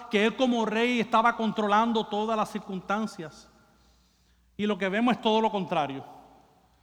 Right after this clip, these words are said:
Lo que vemos es que Dios es quien está controlando todo lo que ocurre. Porque ahora vamos a ver en los versículos del seis al diecisiete el rescate de Pedro.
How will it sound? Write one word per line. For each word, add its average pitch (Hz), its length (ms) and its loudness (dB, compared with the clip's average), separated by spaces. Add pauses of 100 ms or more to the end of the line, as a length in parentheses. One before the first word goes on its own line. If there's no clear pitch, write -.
(220)
Lo 185 120 -2
que 185 100 -2
vemos 220 300 0
es 214 80 -4
que 214 180 -2 (160)
Dios 226 400 -2
es 190 160 -8
quien 196 220 -6
está 180 280 -8
controlando 165 760 -6 (760)
todo 196 380 -2
lo 165 160 -6
que 156 60 -10
ocurre. 151 440 -6 (1080)
Porque 160 180 -8
ahora 170 160 0
vamos 202 340 0
a 190 60 2
ver 202 160 0
en 196 60 -6
los 190 100 -6
versículos 196 500 -6
del 165 140 -6
seis 214 340 -2
al 196 140 -2
diecisiete 190 920 -8 (640)
el 185 220 -2
rescate 196 760 0
de 160 100 -6
Pedro. 131 440 -10